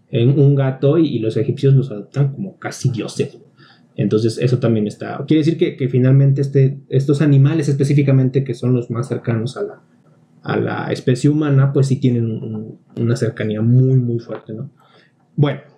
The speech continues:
entonces, en el caso, bueno, por ejemplo, de, de mi gata, güey,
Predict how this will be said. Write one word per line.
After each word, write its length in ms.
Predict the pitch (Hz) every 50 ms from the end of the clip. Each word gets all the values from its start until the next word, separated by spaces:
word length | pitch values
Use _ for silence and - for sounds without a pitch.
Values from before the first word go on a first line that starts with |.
| _ _ _ _ _ _ _ - - - - - - - - - -
entonces, 340 | 143 135 135 135 135 135 -
en 120 | 151 151 156
el 60 | 151
caso, 160 | 185 202 226
bueno, 200 | 220 208 160 147
por 100 | 147 170
ejemplo, 140 | 160 151 143
de, 60 | 135
de 140 | 131 127 120
mi 160 | 123 123 120
gata, 360 | 123 135 139 135 - 139 123 120
güey, 200 | 117 123 151